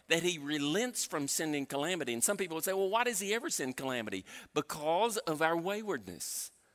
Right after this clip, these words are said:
that we basically require it in order that we would turn and repent.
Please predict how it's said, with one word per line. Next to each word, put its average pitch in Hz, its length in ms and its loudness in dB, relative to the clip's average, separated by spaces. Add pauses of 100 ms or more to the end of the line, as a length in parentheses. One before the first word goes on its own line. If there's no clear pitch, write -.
(580)
that 170 220 8
we 214 520 -2 (320)
basically 170 880 2
require 175 680 -2
it - 340 -4 (1160)
in 160 120 6
order 175 300 6
that 165 180 6
we 170 140 -2
would 151 180 -2
turn 101 460 -4 (1300)
and 107 160 -8
repent. 107 600 -12